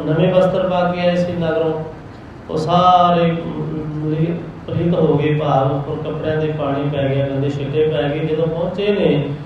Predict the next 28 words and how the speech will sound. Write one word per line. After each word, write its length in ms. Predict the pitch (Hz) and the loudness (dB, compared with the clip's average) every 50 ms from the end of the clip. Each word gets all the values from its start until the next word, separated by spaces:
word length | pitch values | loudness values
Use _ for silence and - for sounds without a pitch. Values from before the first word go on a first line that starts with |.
| - - - - - - | -14 -16 -16 -16 -12 -6
ਮਾਤਾ 840 | 143 147 151 151 151 151 170 170 170 170 170 165 160 160 165 165 - - | -4 -2 0 0 0 2 2 4 6 6 6 6 6 4 2 0 0 -6
ਸੁਲੱਖਣੀ 540 | - - 160 165 165 160 - 190 190 190 | -6 -4 -2 0 0 0 0 0 0 0
ਜੀ 180 | 190 190 190 190 | 2 2 2 2
ਨੇ 320 | 190 185 185 185 180 180 | 0 0 -2 0 0 -2
ਗੁਰੂ 180 | 175 160 151 156 | 0 0 0 0
ਨਾਨਕ 340 | 147 151 147 160 151 147 - | 0 0 0 0 0 -2 -2
ਪਾਤਸ਼ਾਹ 340 | 160 151 147 147 147 156 156 | -2 -2 -2 0 -2 -2 -2
ਜੀ 180 | 151 156 156 | -4 -4 -4
ਦੇ 200 | 156 151 151 151 | -4 -4 -4 -2
ਮਹਿਲ 400 | 143 143 147 143 160 165 165 165 | -2 0 0 2 2 2 2 2
ਜੀ 100 | 165 165 | 0 -2
ਨੇ 160 | 165 160 160 | -2 -2 -2
ਕਿਹਾ 320 | 156 - 143 139 143 156 151 151 156 | -4 -4 -4 -4 -2 -2 -2 -2 -2
ਵੀ, 180 | 156 156 156 151 143 | -2 -4 -4 -6 -6
"ਗੁਰੂਦੇਵ 500 | 139 139 143 143 139 143 147 151 151 156 | -6 -6 -4 -2 -2 0 2 2 2 2
ਜੀ, 380 | 156 160 175 180 175 185 190 - - - - - - 139 139 | 0 0 2 0 0 0 -2 -6 -8 -12 -14 -10 -6 -4 -2
ਅੱਜ 200 | 151 165 165 165 | -2 0 0 0
ਤਾਂ 280 | 190 185 185 - 156 | 2 2 2 2 0
ਇਸ 240 | 165 175 170 175 165 | 0 -2 0 -2 -2
ਨਵੇਂ 320 | 156 151 151 151 156 175 175 | -2 -2 0 0 2 2 0
ਸੇਵਕ 380 | 175 180 175 170 165 165 165 | 0 0 0 -2 -2 -2 -2
ਤੋਂ 100 | 160 156 | -2 -2
ਬਹੁਤ 500 | 151 143 - - 185 196 196 196 - - - - - - - | -2 0 2 4 4 4 4 2 0 -4 -6 -10 -12 -8 -4
ਭਾਰੀ 260 | 170 160 185 175 160 | -2 0 2 2 2
ਸੇਵਾ 340 | 165 - 165 170 165 170 170 | 0 0 2 2 4 6 6
ਲੈ 200 | 165 160 156 156 | 4 4 4 2
ਲਈ 300 | 156 160 160 160 156 156 | 2 0 0 0 0 0
ਹੈ। 260 | 151 147 147 143 - | 0 0 -2 -4 -8